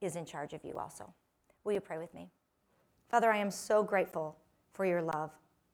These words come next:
I thank you that I didn't earn it or deserve it,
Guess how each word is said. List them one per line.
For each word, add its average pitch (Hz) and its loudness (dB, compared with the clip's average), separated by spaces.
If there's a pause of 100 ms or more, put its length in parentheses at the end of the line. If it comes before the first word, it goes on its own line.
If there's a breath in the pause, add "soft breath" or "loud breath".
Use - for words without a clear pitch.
(840)
I 190 -12
thank 196 0
you 202 2
that 175 2
I 165 2
didn't 175 -2
earn 196 -2
it - -8 (160)
or 175 -2
deserve 175 -2
it, - -6